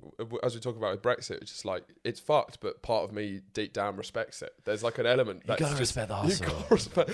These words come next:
Speaker 1: just the boldness to keep on doing it.
Speaker 2: Yeah.
Speaker 1: The amount of shit they went
Speaker 2: Well, it's
Speaker 1: to
Speaker 2: a real theme for our Boys Gone Wild.
Speaker 1: Yeah,
Speaker 2: Just
Speaker 1: this
Speaker 2: bold-,
Speaker 1: is a, Pu-,
Speaker 2: boldness.
Speaker 1: Pu-, Putin, Russia. Russia is an ultimate country for Boys Gone Wild 'cause they don't give a fuck. Like,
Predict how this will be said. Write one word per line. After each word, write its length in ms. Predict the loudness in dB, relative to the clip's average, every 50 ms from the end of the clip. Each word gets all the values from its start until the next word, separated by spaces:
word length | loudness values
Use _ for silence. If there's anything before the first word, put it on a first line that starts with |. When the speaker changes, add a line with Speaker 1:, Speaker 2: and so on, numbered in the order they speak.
| -6 -8 -8
Speaker 1:
just 180 | -6 -2 0
the 80 | 2 0
boldness 540 | 4 10 12 12 12 12 12 8 2 -2 -2
to 120 | -4 -6
keep 440 | -6 -4 -2 2 2 2 2 2 2
on 160 | 2 2 4
doing 340 | 6 6 6 6 6 4 0
it. 140 | -4 -8 -10 -12 -10
Speaker 2:
Yeah. 340 | -6 -4 -2 -2 -2 -2 -4 -4 -2
Speaker 1:
The 80 | 2
amount 260 | 8 10 10 10 10
of 60 | 8 4
shit 240 | 2 2 4 6
they 100 | 6 8
went 140 | 10 10 8
Speaker 2:
Well, 40 | 8
it's 80 | 6 4
Speaker 1:
to 40 | 2
Speaker 2:
a 40 | 4
real 180 | 4 2 2
theme 240 | 2 0 0 0 0
for 100 | -2 -4
our 60 | -4
Boys 220 | -2 -2 -2 -2 -2
Gone 140 | -4 -4
Wild. 360 | 0 2 2 2 2 0 -6 -16 -20 _ _
Speaker 1:
Yeah, 160 | 4 6 6
Speaker 2:
Just 60 | 8 10
Speaker 1:
this 100 | 10 10
Speaker 2:
bold-, 80 | 10
Speaker 1:
is 80 | 10 8
a, 40 | 8
Pu-, 60 | 8 8 6 4 4 4 2
Speaker 2:
boldness. 100 | 4 6
Speaker 1:
Pu-, 220 | 8 8 8 8
Putin, 240 | 8 4 2 2 4
Russia. 480 | 6 6 6 6 8 10 10 10 10 6 4 6
Russia 320 | 8 8 8 8 6 4
is 120 | 4 4 4
an 140 | 4 2 4 6
ultimate 560 | 6 6 6 6 2 0 0 0 0 -2 -2
country 340 | 0 0 0 0 0 -4 -10
for 80 | -10 -6
Boys 240 | -2 -2 -2 0 0
Gone 160 | 0 2 4
Wild 420 | 6 6 6 6 6 2 -2 -8
'cause 140 | -12 -6 -4
they 140 | -4 -4 -4 -2 _
don't 360 | 4 4 4 4 2 0 -8 -12 _
give 220 | -2 0 0 0 0
a 40 | -4
fuck. 440 | -8 -8 -6 -4 -4 -4 -4 -6 _ -20 -18 -18 -18 -16 -2 4
Like, 220 | 6 6 6 4